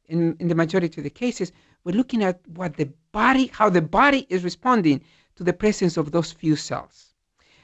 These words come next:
So, in the case of Anne, uh, the question from Anne, we are also evaluating the possibility of using this test for recurrence di-, uh, disease. And we have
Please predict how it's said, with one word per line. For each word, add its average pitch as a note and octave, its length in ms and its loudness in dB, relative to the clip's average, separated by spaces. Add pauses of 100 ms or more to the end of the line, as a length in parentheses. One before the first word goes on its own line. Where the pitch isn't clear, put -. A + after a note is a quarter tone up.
(140)
So, G#3+ 380 4 (200)
in G3+ 120 2
the G#3 80 4
case C4+ 320 4
of G3+ 200 2
Anne, G#3+ 520 6
uh, D#3+ 80 -2
the E3 80 -2
question G#3 360 0
from E3 300 -4
Anne, E3 360 2 (720)
we E3+ 140 4
are F3 80 2
also A#3 440 2
evaluating E3+ 720 4 (360)
the E3+ 80 -4
possibility F#3+ 920 -2
of E3+ 260 -6
using F3+ 560 -2
this F3+ 280 -2
test - 440 -8 (500)
for F3+ 180 2
recurrence D3+ 880 2 (320)
di-, D3 220 -6
uh, D3 100 0
disease. - 600 -8 (500)
And E3+ 420 4 (100)
we F3 180 2
have G3+ 420 0